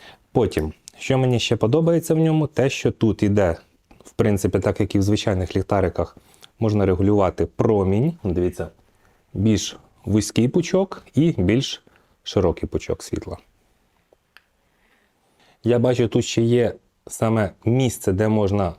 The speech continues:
е, підключити, е, зарядку через Type-C, але на дану хвилину цього туди ще не вставили. Тобто, якби місце є, но самої зарядки ще немає. Я думаю, допрацюють і обов'язково це все буде.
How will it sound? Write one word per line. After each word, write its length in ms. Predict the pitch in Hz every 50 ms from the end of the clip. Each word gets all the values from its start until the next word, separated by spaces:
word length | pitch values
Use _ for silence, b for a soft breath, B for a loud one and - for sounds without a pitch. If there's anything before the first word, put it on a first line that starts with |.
| _ _ 107
е, 460 | 101 92 90 92 92 92 92 90 90 - _ _
підключити, 840 | _ 117 101 - - - 120 113 - - 131 113 95 - 92 85 - b b b b b b b b b b _ -
е, 300 | 92 90 92 90 90 87
зарядку 420 | 92 110 113 113 101 82 - -
через 360 | - - - 98 98 92 - -
Type-C, 520 | 107 104 104 - - - - 185 185 - -
але 260 | 101 104 110 113 110
на 140 | 107 107 104
дану 320 | 101 107 107 104 98 92
хвилину 540 | - - 107 107 107 127 147 175 190 190 185 B B B B B B B _
цього 300 | - - - 143 151 151
туди 280 | 117 104 95 92 120 123
ще 240 | - - - 104 98
не 160 | 95 95 110
вставили. 580 | 107 - - - - 78 76 76 80 80 80 -
Тобто, 280 | - 95 85 - - 95
якби 420 | 95 101 101 95 95 98 95 92 - - -
місце 500 | 104 117 127 120 110 - - - 117 110
є, 320 | 107 117 139 165 196 226 220 B B B B B B _
но 160 | 110 123 123
самої 340 | - - 113 110 117 113 98
зарядки 400 | 90 101 127 147 160 - - -
ще 180 | - - 113
немає. 320 | 107 101 92 85 85 82 95
Я 80 | 101
думаю, 300 | 98 95 98 98 95 92
допрацюють 680 | 87 87 98 95 - 104 95 - - 127 151 185 175 -
і 40 | 101
обов'язково 520 | 87 82 87 85 82 - - 117 113 107
це 140 | - - 95
все 220 | 92 - - 98
буде. 300 | 85 85 - - 73 -